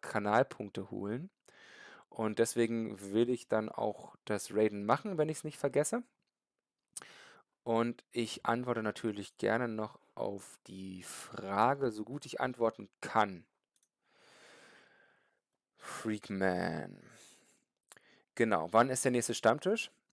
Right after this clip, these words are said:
Ähm, wir haben noch keine Abstimmung gemacht. Es war nur so, dass wir eine Abstimmung starten wollten nach dem letzten Stammtisch,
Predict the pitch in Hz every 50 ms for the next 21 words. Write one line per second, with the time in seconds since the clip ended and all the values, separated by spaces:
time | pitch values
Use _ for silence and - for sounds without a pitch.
0 | _ _ _ _ _ _ _ _ _ _ _ _ _ _ _ - - - - _
1 | _ - 120 113 117 120 127 131 135 - - - 120 110 113 113 107 117 127 135
2 | 151 170 160 151 - - 147 151 - 147 - - - 127 110 101 - - 90 101
3 | 98 - - - 110 - - - 123 135 147 156 156 151 135 127 139 147 147 143
4 | 135 135 - - - 139 131 131 131 - - - 127 120 117 - - 135 - -
5 | - 139 135 127 127 127 117 - - - - - - - _ - - 110 110 117
6 | 131 143 147 - - 147 143 143 143 143 143 143 135 131 123 117 107 101 110 117
7 | 120 143 160 160 - - 156 151 151 151 151 143 127 120 123 127 143 - - -
8 | - 131 127 127 123 123 120 120 - - 110 110 131 135 - - - 135 110 -
9 | - 107 104 104 101 - 131 143 - - - -